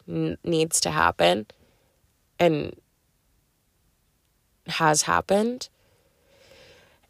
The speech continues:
it's just, like, not where I ever th-, it's not what I pictured. I did not picture this happening ever. So it was a rude,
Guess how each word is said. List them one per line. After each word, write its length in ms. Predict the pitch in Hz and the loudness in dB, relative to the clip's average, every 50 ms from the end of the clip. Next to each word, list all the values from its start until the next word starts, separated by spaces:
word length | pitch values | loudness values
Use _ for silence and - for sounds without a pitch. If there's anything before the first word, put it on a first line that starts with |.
| _ - | _ -2
it's 300 | 175 170 - - - - | -2 0 2 4 4 4
just, 760 | - 190 180 175 - - - - - - - _ - - - _ _ _ _ - | 4 4 4 4 2 2 2 2 0 0 -2 _ -8 -10 -10 _ _ _ _ -4
like, 280 | 180 180 165 165 160 _ _ - - | 0 2 2 2 2 _ _ -18 -10
not 380 | 180 185 190 190 180 185 202 190 | -6 0 4 6 6 6 6 6
where 220 | 190 185 185 180 | 6 6 8 8
I 100 | 175 170 | 8 8
ever 260 | 175 170 160 160 160 160 | 8 8 6 6 4 2
th-, 220 | - - - - _ _ _ _ _ _ _ _ _ - _ _ _ _ _ _ _ - | 2 -4 -18 -20 _ _ _ _ _ _ _ _ _ -20 _ _ _ _ _ _ _ 4
it's 220 | 226 214 - - | 4 4 4 4
not 260 | 233 240 220 220 226 - | 6 8 8 8 6 4
what 140 | 247 240 | 2 2
I 160 | 226 214 196 - _ - | 2 2 0 -2 _ -6
pictured. 640 | - 190 175 - - - 151 139 - - - - _ - | -2 -2 -2 0 0 0 0 0 -2 -4 -6 -8 _ -2
I 100 | 180 170 | 0 0
did 140 | 170 175 185 | 2 2 2
not 220 | 180 175 170 - | 2 0 0 -2
picture 480 | - - 165 - - - - 151 156 160 | -4 -8 -6 -4 -2 -2 0 0 -2 -2
this 380 | 165 170 - - - - - | -2 -4 -4 -2 -2 -2 -2
happening 520 | - 160 160 170 - - - 92 90 92 - _ - | -2 0 -2 -2 -2 -2 -4 -4 -6 -8 -10 _ -6
ever. 420 | 160 151 - - 90 87 - - _ | -6 -4 -2 -2 -2 -4 -4 -8 _
So 320 | - - - 208 208 220 220 | -4 0 2 4 4 4 4
it 60 | - | 2
was 160 | 226 233 226 233 | 2 2 2 2
a 180 | 269 262 247 - - - | 2 0 0 0 -4 -6
rude, 640 | 180 175 180 185 180 180 185 180 180 175 175 | -2 0 2 2 4 4 4 2 2 0 -2